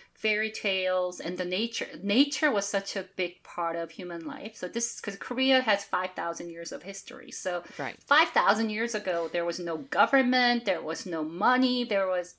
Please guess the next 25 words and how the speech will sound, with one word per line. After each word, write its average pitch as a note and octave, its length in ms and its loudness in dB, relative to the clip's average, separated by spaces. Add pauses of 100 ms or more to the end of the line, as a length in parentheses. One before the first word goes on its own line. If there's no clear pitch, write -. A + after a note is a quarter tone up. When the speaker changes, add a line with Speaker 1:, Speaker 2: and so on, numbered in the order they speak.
(120)
Speaker 1:
th-, F3 240 -6
it F#3+ 140 -4
was G#3 100 0
just - 220 -2
people, B3+ 580 2 (720)
nature, A3+ 640 0 (460)
and F#3+ 180 -2
spirit. - 580 -4 (520)
Speaker 2:
Hmm. G3+ 180 -8 (300)
Speaker 1:
So G#3+ 440 2
I G3+ 120 2
think, C#4 600 4 (240)
and A3+ 180 4
you C4 80 10
know C#4 120 12
how A3 160 4
Korea G#3 360 0
has G3 140 0
so G3+ 160 -4
many F#3 180 -6
mountains. E3+ 680 -8 (160)
Up - 180 4
until D4 320 6
my F3 220 2
dad, E3 560 6